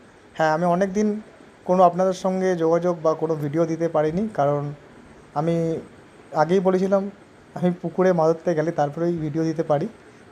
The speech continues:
তো যাই হোক, বি-, আমি মাছ ধরতেও যাইনি,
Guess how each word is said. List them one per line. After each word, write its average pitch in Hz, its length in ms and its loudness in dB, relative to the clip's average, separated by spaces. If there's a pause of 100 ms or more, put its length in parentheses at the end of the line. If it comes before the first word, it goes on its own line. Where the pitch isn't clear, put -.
তো 185 100 -2
যাই 196 240 6
হোক, 202 120 2 (960)
বি-, 160 180 0
আমি 165 180 4
মাছ 160 220 2
ধরতেও 160 280 0
যাইনি, 185 300 4